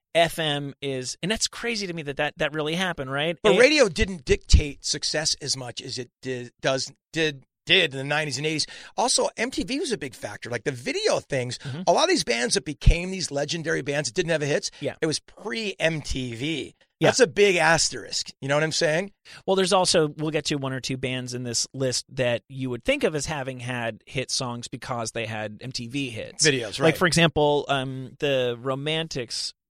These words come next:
Speaker 1: uh, are not, they, I think they are one-hit wonders because
Speaker 2: They have two hits.
Speaker 1: Well, they have
Speaker 2: What I
Speaker 1: one.
Speaker 2: Like About You and
Speaker 1: No.
Speaker 2: Talk in Your Sleep.
Speaker 1: Talk in Your Sleep was a legitimate hit. What I Like About You is not a top forty hit.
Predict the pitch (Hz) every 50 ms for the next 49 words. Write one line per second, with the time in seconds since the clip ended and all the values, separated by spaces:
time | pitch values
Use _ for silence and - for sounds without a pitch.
0 | - - - - 143 127 117 120 117 107 98 92 - _ _ _ _ _ _ -
1 | 156 160 165 170 180 170 165 147 - _ _ - _ - 160 165 - - - 165
2 | 156 143 170 147 143 147 - - 156 147 143 131 131 135 131 127 131 113 131 135
3 | 127 131 123 120 120 113 - - 127 120 - - 139 127 196 190 190 185 175 -
4 | - 175 160 131 127 - - - - - - - _ _ _ - 151 151 143 135
5 | 143 131 131 147 151 262 202 180 180 226 202 196 196 196 196 190 180 180 180 185
6 | 185 190 190 - 160 147 143 226 202 - - 160 151 - - 160 147 143 143 -
7 | 214 180 90 - 147 - 208 196 202 196 208 196 185 175 - - 247 240 - -
8 | 165 143 165 156 156 156 139 175 170 156 139 139 131 127 143 175 220 202 151 -
9 | 147 160 156 147 170 202 214 - 175 175 156 151 - - 135 127 123 127 135 131
10 | 123 143 160 165 165 165 - 170 170 156 - 180 185 175 175 185 220 320 359 -